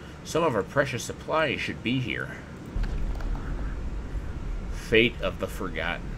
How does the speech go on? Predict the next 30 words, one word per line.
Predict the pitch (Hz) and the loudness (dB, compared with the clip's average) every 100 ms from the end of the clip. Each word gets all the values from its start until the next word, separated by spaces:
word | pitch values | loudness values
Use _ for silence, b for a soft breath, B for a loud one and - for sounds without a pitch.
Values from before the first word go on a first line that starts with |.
| - - B B - | -6 -8 B B -6
There | 90 90 | 0 0
are | |
plenty | 85 - 123 117 95 | 0 2 2 4 2
of | 82 - | 0 -4
priceless | - 147 147 - 80 | 2 2 2 -2 -4
supplies | - - 123 117 80 82 | -4 -4 -2 0 0 -2
in | 80 | -6
the | |
wrecks | 78 87 85 - | -2 0 0 -2
of | 82 | -6
our | 78 65 | -6 -4
expedition. | 87 - 80 87 98 78 - - B B B | -6 -4 -2 0 0 -2 -8 -10 B B B
Searching | - - 147 139 135 104 | -6 4 6 6 6 2
among | 95 95 85 | 2 0 0
the | |
crates | - 135 135 - | -2 -2 -2 -2
scattered | - 101 95 92 | 0 4 4 4
in | 90 | 0
the | - | -4
snow | - 120 117 98 | -2 0 2 2
behind | - - 87 80 | 0 -4 -4 -2
the | 80 | 0
wrecks, | 92 87 - - | 2 2 -2 -6
we | 90 | -6
found | - 104 92 85 | -2 0 0 -2
the | 82 | -2
bodies. | 82 82 62 50 - - - - B B B B | 0 0 -4 -6 -8 -10 -12 -12 B B B B
They're | 87 85 | -2 -2
tangled | - - 107 104 98 87 | -2 2 2 4 0 -2
together | - 87 82 85 58 55 | -4 0 0 2 -2 -6